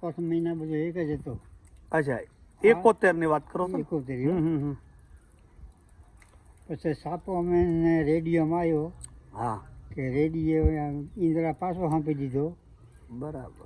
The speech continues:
Speaker 1: અને તમારે બેહવો હોય તો બેહવો, ને હાલવો હોય તો હાલો. પાકિસ્તાનથી.
Speaker 2: હોવે, હોવે, હોવે.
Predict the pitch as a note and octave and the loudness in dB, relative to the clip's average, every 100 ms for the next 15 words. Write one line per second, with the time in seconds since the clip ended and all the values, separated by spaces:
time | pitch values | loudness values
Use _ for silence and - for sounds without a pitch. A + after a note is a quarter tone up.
0 | - C3+ B2 D3 C#3+ C#3 C#3 C3+ C3+ C3+ | -12 -10 -10 -8 -6 -6 -6 -6 -2 -2
1 | D3+ D#3 D3 C#3+ C#3 B2+ D#3 E3 D3+ C3 | -2 -4 -4 -4 -6 -6 -6 -4 -4 -4
2 | C3 B2 C#3+ C#3 C3 B2 C3+ A#2 - - | -6 -6 -6 -6 -6 -6 -8 -10 -14 -20
3 | - - - - - - _ - - D3+ | -20 -20 -20 -20 -20 -20 _ -20 -14 -10
4 | B2 C3+ - B2 G#2 A2 G2+ B2+ D3 B2+ | -8 -8 -8 -12 -12 -14 -8 -4 -2 0
5 | C#3 B2 B2 | 0 -2 -4